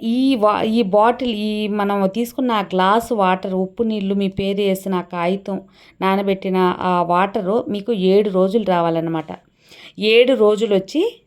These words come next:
మీకు వచ్చేలాగా కొద్ది కొద్దిగా యూజ్ చేసుకోండి. లాస్ట్ రోజు కొద్దిగా ఉండి మొత్తం ఎక్కువ ఉన్నాయి అనుకోండి, మొత్తం కూడా పోసేసుకోవచ్చు. తర్వాత ఆ చీటీని ఏదైనా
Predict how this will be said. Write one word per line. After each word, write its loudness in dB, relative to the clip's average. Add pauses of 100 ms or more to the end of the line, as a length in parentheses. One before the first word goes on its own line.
(120)
మీకు -4
వచ్చేలాగా 0
కొద్ది -4
కొద్దిగా -2
యూజ్ 0
చేసుకోండి. -6 (440)
లాస్ట్ -2
రోజు 0
కొద్దిగా -2
ఉండి 0
మొత్తం -2
ఎక్కువ 0
ఉన్నాయి 2
అనుకోండి, -4
మొత్తం -4
కూడా 0
పోసేసుకోవచ్చు. -4 (680)
తర్వాత 2
ఆ 4
చీటీని 0
ఏదైనా 2